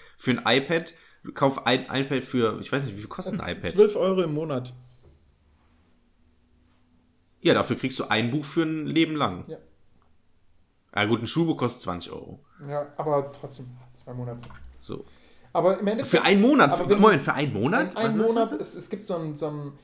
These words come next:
Speaker 2: dann ist das auch
Speaker 1: Oh,
Speaker 2: versichert.
Speaker 1: krass.
Speaker 2: Also das ist tatsächlich,
Speaker 1: Uiuiui.
Speaker 2: das ist auch ein Argument, es ist halt günstiger geworden, ne? Diese iPads zu leasen quasi.
Speaker 1: Mhm.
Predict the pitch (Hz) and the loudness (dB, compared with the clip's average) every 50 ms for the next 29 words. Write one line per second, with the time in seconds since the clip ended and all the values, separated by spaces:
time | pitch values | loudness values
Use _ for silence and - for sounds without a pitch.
0 | - - _ - 165 147 - - 214 190 - 160 131 - 160 143 127 151 135 - | -20 -20 _ -8 -6 -6 -4 0 0 0 0 0 -4 0 0 2 4 4 4 4
1 | - 165 160 - 151 151 - - - - - - - 165 160 160 165 151 170 160 | 6 4 4 4 2 0 -4 -8 -8 -10 -10 -4 0 0 2 2 2 2 2 0
2 | 196 196 196 - 214 196 180 220 - - 208 202 196 208 208 202 - - 220 220 | 0 -4 -2 -2 -2 2 4 2 2 2 2 0 2 0 0 0 0 -2 -2 -2
3 | 202 208 196 196 214 220 190 220 208 208 214 214 208 - - - - _ _ _ | -2 -4 -4 0 0 0 0 0 -2 0 -2 -2 -4 -8 -12 -20 -20 _ _ _
4 | _ _ _ _ _ _ _ _ _ _ _ - 165 143 196 190 - 180 - - | _ _ _ _ _ _ _ _ _ _ _ -10 -6 -4 -2 0 2 2 2 2
5 | - 196 214 269 - - - 160 147 147 131 127 127 127 120 127 120 120 120 120 | 0 -2 0 0 -2 -4 -6 -6 -2 0 0 0 0 -2 0 0 2 4 4 2
6 | 120 113 113 110 123 151 196 220 247 240 - - - _ - 143 131 127 139 - | 2 -2 -6 -4 -2 -2 -2 -4 -4 -8 -12 -16 -20 _ -10 -8 -2 -2 -2 0
7 | - 131 135 135 135 - 143 131 135 - - - - - - 139 131 127 127 127 | 2 0 0 0 0 -2 -4 -4 -4 -4 -10 -10 -10 -10 -6 -4 0 0 2 2
8 | 127 127 123 123 123 123 123 131 127 131 143 156 165 175 160 147 139 131 127 123 | 2 2 0 0 -2 -4 -6 -4 -4 -2 -2 -2 -4 -6 -6 -4 -4 -2 -4 -4
9 | 123 123 120 117 120 117 117 117 117 117 95 92 101 107 107 101 | -4 -4 -2 -2 -2 -2 -4 -4 -6 -6 -8 -10 -14 -16 -18 -20